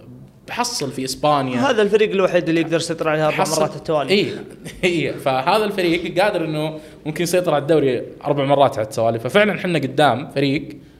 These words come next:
Speaker 1: خليك من موضوع النادي، حنا
Speaker 2: مم.
Speaker 1: قدام الفريق كأفراد ممكن يكون أفضل فريق في تاريخ إنجلترا إذا خذ، حقق الثلاثية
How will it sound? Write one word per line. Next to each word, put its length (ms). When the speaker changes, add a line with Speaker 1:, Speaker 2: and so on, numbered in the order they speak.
Speaker 1:
خليك 240
من 120
موضوع 300
النادي، 340
حنا 100
Speaker 2:
مم. 60
Speaker 1:
قدام 200
الفريق 280
كأفراد 420
ممكن 260
يكون 180
أفضل 200
فريق 200
في 80
تاريخ 180
إنجلترا 420
إذا 100
خذ، 280
حقق 360
الثلاثية 640